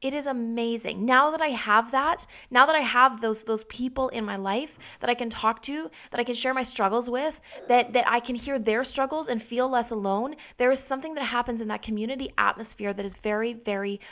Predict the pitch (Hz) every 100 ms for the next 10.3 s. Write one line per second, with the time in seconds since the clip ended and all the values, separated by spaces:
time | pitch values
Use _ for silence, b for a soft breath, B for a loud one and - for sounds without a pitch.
0 | B - 269 320 381 - 202 196 196 B
1 | B 247 254 240 233 220 - 277 277 294
2 | 269 233 190 170 208 220 202 208 202 208
3 | 208 214 269 269 233 202 202 202 - 208
4 | 254 254 247 - 220 208 208 202 196 190
5 | 220 202 - 247 294 262 233 - 208 -
6 | 190 180 180 180 - B B B - 226
7 | 226 247 233 240 233 233 - 311 339 240
8 | 202 190 - 220 208 247 247 - 214 196
9 | - - 208 196 - 208 - - 254 277
10 | 240 190 185